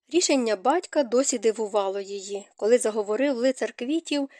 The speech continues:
вона була певна, що зараз побачить на власні очі одну з історій старої мамки.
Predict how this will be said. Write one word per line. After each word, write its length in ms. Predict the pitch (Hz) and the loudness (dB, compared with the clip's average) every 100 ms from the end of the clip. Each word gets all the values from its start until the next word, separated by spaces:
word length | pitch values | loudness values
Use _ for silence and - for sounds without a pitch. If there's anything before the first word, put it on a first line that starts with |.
| - _ | -20 _
вона 220 | 254 302 | -2 0
була 220 | 370 330 294 | 2 0 0
певна, 480 | - 233 202 202 | 0 0 0 -2
що 160 | 202 214 | -2 0
зараз 280 | 208 233 220 | 2 2 0
побачить 500 | - 202 269 277 240 | -4 0 0 2 -2
на 140 | 220 | 0
власні 400 | 220 247 269 233 | 2 0 0 -4
очі 320 | - 330 - | -2 -4 -2
одну 340 | 330 302 285 285 | -2 0 0 -2
з 120 | - | -4
історій 540 | 262 - 254 247 240 | -6 -6 0 0 0
старої 440 | 240 - 214 208 226 | -2 -2 0 0 0
мамки. 600 | 254 254 196 202 196 | 0 0 -4 -8 -10